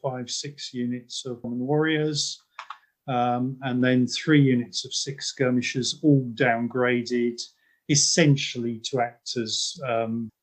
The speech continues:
a screen for the first round of chariot shooting to take the sting on chariots by just sticking them as a thin line in front of warriors. Um,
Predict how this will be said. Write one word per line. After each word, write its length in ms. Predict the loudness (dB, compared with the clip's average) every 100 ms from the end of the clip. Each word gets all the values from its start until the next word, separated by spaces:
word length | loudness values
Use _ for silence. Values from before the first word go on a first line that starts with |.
| -8
a 160 | -4 -2
screen 600 | -2 2 2 2 -2 -6 -8
for 80 | -6
the 100 | -4
first 460 | 0 0 -2 -2
round 300 | 0 0 -2
of 120 | -8
chariot 360 | -6 -6 -6 -10
shooting 680 | -12 -8 -8 -8 -10 -10 -12 -12 -8
to 280 | -6 -6 -10 _ _
take 280 | -6 -6 -6
the 60 | -6
sting 440 | -4 -2 -4 -4
on 220 | -6 -10 -10
chariots 540 | -4 -4 -4 -10 -10 -6
by 140 | -6 -6
just 280 | -4 -2
sticking 420 | -4 -8 -8 -6 -6
them 160 | -6
as 160 | -6 -8
a 60 | -6 -2
thin 380 | -2 -2 -6
line 380 | -6 -4 -4 -8
in 140 | -12 -12
front 340 | -10 -8 -10 -14
of 60 | -12 -4
warriors. 680 | -2 -2 -4 -8 -8 -10 -12 -12
Um, 560 | -8 -6 -6 -6 -8